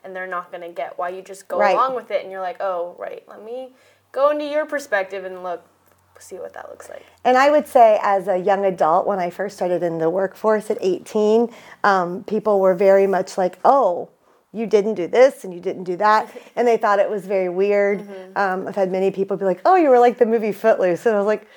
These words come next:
Speaker 2: "Well, I mean,
Speaker 1: <laughs>
Speaker 2: not really, but I mean, I guess there were rules, so I can kinda see
Speaker 1: Yeah.
Speaker 2: where you're getting that." But no, it wasn't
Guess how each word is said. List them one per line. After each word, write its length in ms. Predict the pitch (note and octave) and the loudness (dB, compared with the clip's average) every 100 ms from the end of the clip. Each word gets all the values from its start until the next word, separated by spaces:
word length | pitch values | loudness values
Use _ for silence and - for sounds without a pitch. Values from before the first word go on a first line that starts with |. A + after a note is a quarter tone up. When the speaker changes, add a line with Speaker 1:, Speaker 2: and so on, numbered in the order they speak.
| - - | -20 -4
Speaker 2:
"Well, 200 | C4+ C#4+ | 4 4
I 200 | - F4 | 6 4
mean, 20 | D4 | 2
Speaker 1:
<laughs> 400 | F4+ G4+ G4 G#4+ | 0 -2 -2 6
Speaker 2:
not 300 | F#4+ A4 F4 | 6 6 4
really, 640 | G4 C5+ C#5 C5+ C#5 A#4 | 4 6 10 10 10 8
but 80 | G#4+ | 4
I 80 | - | 4
mean, 320 | A4 E4+ F#4+ - | 2 2 -8 4
I 120 | F4+ | 4
guess 200 | F#4 A#4 A#4+ | 4 2 2
there 120 | G#4 | 2
were 160 | F4 D#4 | 0 4
rules, 360 | D#4+ E4+ F4 F4+ | 6 8 6 6
so 60 | |
I 60 | F#4 | 4
can 160 | G4 C#4 | 4 2
kinda 300 | E4 E4+ G4 | 4 6 6
see 60 | G4 | 4
Speaker 1:
Yeah. 160 | F4 E4+ | 2 2
Speaker 2:
where 100 | E4 | 2
you're 120 | D#4+ | 0
getting 260 | C4 D4 C#4+ | 2 2 4
that." 180 | D4 | 4
But 120 | C#4+ B3 | 4 4
no, 180 | C4+ C4+ | 6 6
it 60 | |
wasn't 300 | D#4+ E4+ C#4 | 4 0 -4